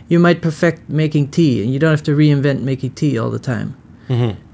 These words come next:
Speaker 1: And, um, maybe the last five hundred years in visual art, they, when you have an art history book, there's always this really clear progress, like, "Oh, they invented the photo camera, so then painters had to rethink what painting means."
Speaker 2: Mm-hmm.
Speaker 1: And that's why they invented all these funny ways of seeing.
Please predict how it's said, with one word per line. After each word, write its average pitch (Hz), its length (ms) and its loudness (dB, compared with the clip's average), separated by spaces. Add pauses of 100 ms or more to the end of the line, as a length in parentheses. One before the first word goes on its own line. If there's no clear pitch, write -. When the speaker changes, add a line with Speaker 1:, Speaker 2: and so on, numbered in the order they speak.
(100)
Speaker 1:
And, 156 420 2
um, 147 480 0 (360)
maybe 170 240 2
the 180 100 4
last 160 300 2
five 160 240 4
hundred 151 220 0
years 151 360 2
in 143 80 -2
visual 156 300 2
art, 139 240 0
they, 135 140 -4 (320)
when 175 160 4
you 175 120 4
have 180 220 2
an 180 80 4
art 170 180 4
history 190 360 2
book, 147 280 -2
there's 143 160 -4
always 156 280 0
this 139 160 -8
really 202 240 6
clear 165 360 2
progress, 147 600 0
like, 147 240 -2
"Oh, 240 240 4
they 143 120 0
invented 165 500 0
the 156 220 0
photo 190 440 2
camera, 131 400 0
so 160 160 -2
then 165 160 2
painters 180 420 0
had 151 140 0
to 151 80 -2
rethink 156 520 0
what 139 160 -4
painting 190 380 2
means." 123 380 -4 (200)
Speaker 2:
Mm-hmm. 120 300 -4 (140)
Speaker 1:
And 160 160 2
that's 151 200 2
why 156 200 4
they 165 280 2
invented 180 460 2
all 175 80 4
these 170 180 2
funny 170 300 2
ways 165 240 2
of 160 80 -6
seeing. 131 420 0